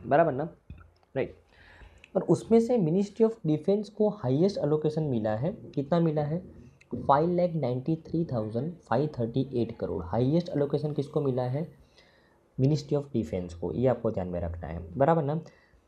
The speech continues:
उसके अलावा road transport and highway, Ministry of Road Transport and Highway को कितना मिला है? सिक्स परसेंट of the total expenditure। टोटल एक्सपेंडिचर का कितना परसेंट?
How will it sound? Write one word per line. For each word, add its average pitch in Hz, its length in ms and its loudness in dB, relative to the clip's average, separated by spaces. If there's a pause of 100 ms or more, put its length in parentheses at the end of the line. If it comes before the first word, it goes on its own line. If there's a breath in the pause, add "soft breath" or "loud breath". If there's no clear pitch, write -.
(560)
उसके - 240 2
अलावा 214 420 2 (160)
road 156 240 6 (140)
transport 196 500 0
and 196 220 2
highway, 135 380 2 (240)
Ministry 160 320 2
of 170 100 4
Road 151 240 2
Transport 160 420 -2
and 165 80 2
Highway 139 280 2
को 156 80 2
कितना 160 300 0
मिला 147 220 0
है? 143 300 -4 (1160 soft breath)
सिक्स - 360 2
परसेंट 170 380 2
of 160 80 0
the 160 120 -2
total 139 220 0
expenditure। 92 680 -4 (380)
टोटल 147 260 4
एक्सपेंडिचर 147 340 -4
का 156 80 0
कितना 160 260 0
परसेंट? 165 440 0